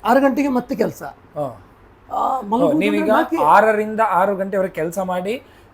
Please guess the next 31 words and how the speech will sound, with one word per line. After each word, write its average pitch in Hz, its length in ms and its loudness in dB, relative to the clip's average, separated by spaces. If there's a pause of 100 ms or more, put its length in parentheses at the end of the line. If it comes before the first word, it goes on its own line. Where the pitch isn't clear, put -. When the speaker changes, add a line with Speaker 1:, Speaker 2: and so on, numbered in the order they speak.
Speaker 2:
ಮಧ್ಯಾಹ್ನ 196 440 2
ಅಂದ್ರೆ 233 580 2
ಈಗ 208 80 0
ಹನ್ನೊಂದು 226 520 2
ಗಂಟೆವರೆಗೆ 214 840 0
ನಿದ್ದೆ 180 320 0
ಮಾಡಿ, 208 300 0
Speaker 1:
ಹಾ. 226 220 2
Speaker 2:
ನಂತರ 233 200 0
ಎದ್ದು 226 500 -2
ನೀವು 240 280 -2
ಅಲ್ಲಿಗೆ 233 240 0
Speaker 1:
ಕಾಲೇಜ್. 262 260 10
Speaker 2:
ಹೋಗೋದು. 185 200 6
Speaker 1:
ಹಾ. 185 340 -2
Speaker 2:
ಓಹೋ, 175 120 2
ಹೋ. 127 280 -10 (100)
Speaker 1:
ಅಲ್ಲಿ 262 140 0
ಕಾಲೇಜಲ್ಲಿ 302 480 -2
ನಾನು 254 480 -2 (120)
ಕಲಿಯುವುದು 311 320 -2
ನನಗೆ 247 220 0
ಇಂಟ್ರೆಸ್ಟೇ 226 420 -6
ಇಲ್ಲ, 165 200 -4
Speaker 2:
ಹಾ. - 180 -14
Speaker 1:
ಬರೆಯುವುದಲ್ಲ, 170 360 -10 (360)
ನಿದ್ದೆ 254 200 6
ಮಾಡ್ತಿದ್ದೆ. 247 440 4 (300)
ಹಿಂದ್ಗಡೆ 269 340 -2
ನಾನೆಲ್ಲ 233 520 -6
ಕುಳ್ಳ 196 400 -8